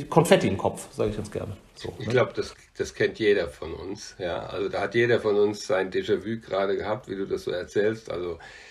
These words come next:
Speaker 2: ich kann mich da ruckzuck auch an Situationen bei mir erinnern im Leben. Eine Frage, die muss ich jetzt ein bisschen herleiten.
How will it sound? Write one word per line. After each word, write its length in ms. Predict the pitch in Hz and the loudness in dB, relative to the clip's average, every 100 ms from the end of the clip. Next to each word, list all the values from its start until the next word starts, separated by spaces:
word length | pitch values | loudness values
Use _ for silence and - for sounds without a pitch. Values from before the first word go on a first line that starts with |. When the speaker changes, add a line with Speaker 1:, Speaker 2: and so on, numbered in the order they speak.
| - _ _ _ | -20 _ _ _
Speaker 2:
ich 320 | - - - _ | -16 -14 -18 _
kann 180 | 120 117 | 2 4
mich 140 | 107 | 4
da 220 | 117 98 90 | 6 6 6
ruckzuck 480 | 135 135 156 143 | 4 4 -2 0
auch 200 | 117 120 | 0 0
an 140 | - 104 | 0 -6
Situationen 640 | 123 107 95 - 113 117 | -2 0 0 2 0 2
bei 120 | 107 | 0
mir 200 | 101 117 | 0 2
erinnern 280 | 123 120 120 | 2 0 0
im 140 | 104 110 | -2 -2
Leben. 320 | 113 117 127 - - - | -2 -2 -6 -10 -20 -2
Eine 260 | 110 127 135 | 4 6 6
Frage, 440 | - 110 131 156 | 4 4 4 2
die 80 | 113 | 0
muss 120 | 117 | 2
ich 40 | 117 | 2
jetzt 120 | - | -2
ein 40 | |
bisschen 240 | 113 - 98 | -4 -4 2
herleiten. 680 | 127 131 87 82 - 151 | 4 4 2 -2 -4 -8